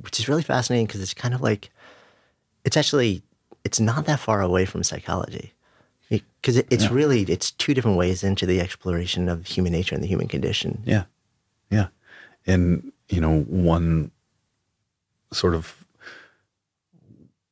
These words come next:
Speaker 2: he's, he has this incredible capability of operating in, with great logic. And, uh, I remember growing up, I would go to his office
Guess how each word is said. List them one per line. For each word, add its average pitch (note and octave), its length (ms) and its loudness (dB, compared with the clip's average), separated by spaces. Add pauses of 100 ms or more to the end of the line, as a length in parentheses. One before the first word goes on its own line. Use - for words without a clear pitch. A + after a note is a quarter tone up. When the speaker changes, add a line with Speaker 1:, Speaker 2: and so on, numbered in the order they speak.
(720)
Speaker 2:
he's, F2+ 540 0 (360)
he - 200 -2
has F2 220 2
this - 140 0
incredible D#2 380 0
capability D2+ 600 0
of D2+ 180 -6 (160)
operating D#2 520 0
in, A#1+ 220 -12 (640)
with F2 160 2
great E2 220 2
logic. C#2 500 0 (1160)
And, D2+ 360 -4
uh, C2 220 2 (120)
I E2 60 -6
remember D#2 400 -2 (640)
growing D#2+ 280 0
up, D#2+ 160 -2 (240)
I F2 100 0
would D#2 120 -2
go C#2+ 140 0
to D#2 80 -4
his D#2 160 0
office - 560 -2